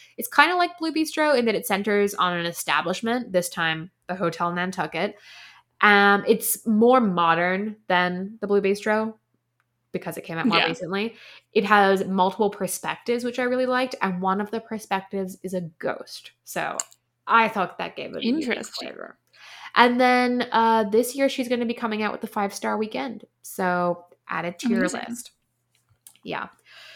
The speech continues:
Speaker 1: Any other beach faves from you, Micah?
Speaker 2: Yeah. I, um, I know I started out this section by being like, "I love a book that you can quickly read and, like, it's super fun."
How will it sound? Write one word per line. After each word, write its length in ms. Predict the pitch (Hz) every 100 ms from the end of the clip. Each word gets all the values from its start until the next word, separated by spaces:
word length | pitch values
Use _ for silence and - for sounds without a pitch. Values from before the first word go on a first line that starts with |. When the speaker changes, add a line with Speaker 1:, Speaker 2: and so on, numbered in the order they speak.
| - _ _ _ _ _
Speaker 1:
Any 240 | 226 254 277
other 680 | 220 208 190 185 180 - - _ _ _ 196
beach 300 | 190 185 -
faves 400 | - 156 160 -
from 200 | - 175
you, 120 | 165 160
Micah? 500 | 67 - - 55 208 _ _ _ _ _ - -
Speaker 2:
Yeah. 480 | 220 214 247 214 - - _
I, 240 | 226 240
um, 200 | 254 247 226
I 140 | 233
know 440 | 233 247 294 294 - _ -
I 120 | 214
started 340 | 220 220 214
out 180 | 208 208
this 140 | 214
section 320 | - 196 - 202
by 60 |
being 240 | 196 202 196
like, 220 | 190 -
"I 160 | - 302
love 200 | 294 233
a 80 | 214
book 240 | 208 208
that 80 | 202
you 100 | 196
can 160 | 196 214
quickly 340 | 311 - 320
read 320 | 240 202 190
and, 120 | 196
like, 180 | 190 208
it's 140 | 214 -
super 260 | 285 311
fun." 320 | 302 214 226